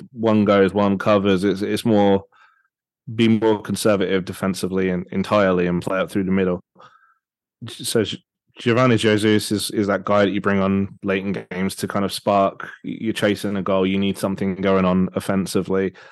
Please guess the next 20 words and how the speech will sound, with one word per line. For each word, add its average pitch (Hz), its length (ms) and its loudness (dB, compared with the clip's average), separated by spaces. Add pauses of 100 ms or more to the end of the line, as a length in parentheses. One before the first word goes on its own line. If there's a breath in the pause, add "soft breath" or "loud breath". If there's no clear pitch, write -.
(140 loud breath)
Uh, 98 320 2
I 113 140 0
just 107 220 -4
really, 101 480 0
I'm 113 300 0
excited 113 340 2
to - 80 -8
see 110 320 0
when 101 160 0
he 104 100 -2
kind 101 220 -4
of 95 100 0
adds 98 220 0
that 98 260 -2
part 95 280 -2
to 98 80 -2
his 90 100 -4
game 98 240 -2
where 95 120 0
he 98 200 -2